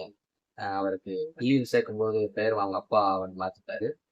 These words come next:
ஆனா அங்க இருக்கக்கூடிய ஒரு கிருஷ்ண-, கிருஷ்ணநாசின்னு சொல்லக்கூடிய ஒரு பிராமண ஆசிரியர் வந்து அவர் மேல மிகப்பெரிய ஒரு அன்பும் மரியாதையும்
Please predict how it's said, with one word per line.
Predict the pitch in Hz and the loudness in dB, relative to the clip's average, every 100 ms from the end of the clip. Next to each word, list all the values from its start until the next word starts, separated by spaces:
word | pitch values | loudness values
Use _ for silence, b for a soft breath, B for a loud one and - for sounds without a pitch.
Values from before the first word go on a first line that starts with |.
| _ | _
ஆனா | 127 143 139 131 120 | 6 8 8 8 6
அங்க | 135 151 | 4 4
இருக்கக்கூடிய | 170 165 - 170 156 151 | 4 4 0 4 6 8
ஒரு | 147 139 131 127 120 113 | 8 6 4 4 4 2
கிருஷ்ண-, | 123 160 165 156 147 135 127 120 | -4 -2 2 4 4 2 0 -2
கிருஷ்ணநாசின்னு | 135 - 170 147 143 143 | -4 0 4 4 6 4
சொல்லக்கூடிய | 143 131 123 123 123 127 | 4 2 2 2 4 6
ஒரு | 123 117 113 | 8 6 6
பிராமண | 117 139 170 160 131 | 6 6 6 6 4
ஆசிரியர் | 123 131 143 117 | 4 2 2 2
வந்து | 113 120 139 | 2 2 4
அவர் | 120 | 4
மேல | 127 156 | 2 0
மிகப்பெரிய | 151 165 175 175 170 | 0 -2 -2 0 2
ஒரு | 147 127 | 4 2
அன்பும் | 135 139 147 | 2 4 6
மரியாதையும் | 131 123 131 120 123 147 | 6 4 2 2 0 -4